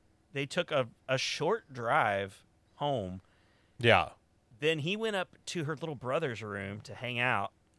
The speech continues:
Speaker 1: <laughs> while she was downstairs. And then he comes down to leave, and then just, like, yeah, it's like, where did this romantic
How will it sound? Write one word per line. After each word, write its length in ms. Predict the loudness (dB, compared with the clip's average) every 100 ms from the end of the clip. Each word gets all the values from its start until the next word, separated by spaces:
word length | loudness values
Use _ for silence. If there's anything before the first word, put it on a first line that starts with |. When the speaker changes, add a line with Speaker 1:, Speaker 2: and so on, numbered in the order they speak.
| _
Speaker 1:
<laughs> 320 | -16 -16 -14
while 280 | -6 -4 -2
she 320 | -4 -8 -8 -8
was 200 | -8 -10 -12
downstairs. 840 | -8 -6 -8 -10 -8 -8 -8 -10 -18 _ _ _ _ _
And 140 | -4 -2
then 220 | -4 -6 _ _ _ _ _ _ -14
he 80 | -8
comes 340 | -2 -2 -2
down 440 | -4 -2 -2 -4 -8
to 120 | -10
leave, 400 | -10 -8 -10 -12 -10
and 200 | -10 -6
then 220 | -8 -8 -14 _ _ -12
just, 220 | -12 -12 _ -10
like, 100 | -10 -4
yeah, 300 | -2 0 0
it's 140 | -4 -4
like, 160 | -4 -6 -10
where 160 | -2 -2
did 100 | -2
this 220 | -6 -4
romantic 680 | -2 0 0 -2 -4 -10